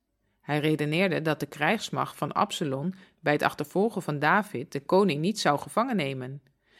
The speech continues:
En zouden ze een nederlaag lijden, dan zou dit het volk ontmoedigen en de zaak van Absalom veel nadeel berokkenen. "Want," zei hij,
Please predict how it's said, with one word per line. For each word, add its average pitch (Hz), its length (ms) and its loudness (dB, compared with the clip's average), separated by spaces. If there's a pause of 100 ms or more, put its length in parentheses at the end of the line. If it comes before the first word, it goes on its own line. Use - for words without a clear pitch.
(140)
En 160 160 0
zouden 180 340 4
ze - 140 -2
een 151 140 -2
nederlaag 165 560 2
lijden, 135 460 -4 (340)
dan 165 160 0
zou 165 200 4
dit 170 140 2
het 170 160 -2
volk 208 320 0
ontmoedigen 165 680 -2 (340)
en 165 160 0
de 160 80 2
zaak 175 360 4
van - 140 -4
Absalom 196 580 0
veel 196 240 0
nadeel 208 360 2
berokkenen. 147 600 -6 (560)
"Want," 226 240 4
zei 254 180 2
hij, 190 360 0